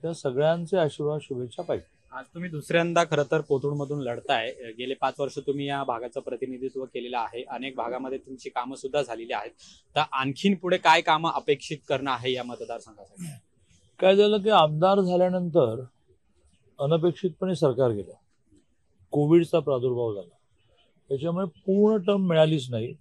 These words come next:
Speaker 1: पूर्ण विकास निधी मिळाला नाही, पूर्ण, अ, लोकसभा खर्च करता आला नाही. त्यामुळे उरलेले सगळे विषय, प्रामुख्याने कोथरूडमध्ये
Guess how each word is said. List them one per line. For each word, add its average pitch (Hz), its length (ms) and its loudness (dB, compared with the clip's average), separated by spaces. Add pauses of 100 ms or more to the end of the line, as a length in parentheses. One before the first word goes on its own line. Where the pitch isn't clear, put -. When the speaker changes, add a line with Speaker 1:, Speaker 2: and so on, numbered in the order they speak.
(220)
Speaker 1:
पूर्ण 175 340 2
विकास 151 380 -6
निधी 143 180 -4
मिळाला 123 300 -4
नाही, 110 200 -10 (280)
पूर्ण, 160 400 -2 (600)
अ, 127 160 -6
लोकसभा 143 720 2
खर्च 120 180 -2
करता 131 400 -4
आला 117 160 -6
नाही. 101 160 -14 (800)
त्यामुळे 151 400 6 (500)
उरलेले 175 580 4
सगळे 165 280 0
विषय, 123 300 -2
प्रामुख्याने 139 560 -8
कोथरूडमध्ये 147 920 -2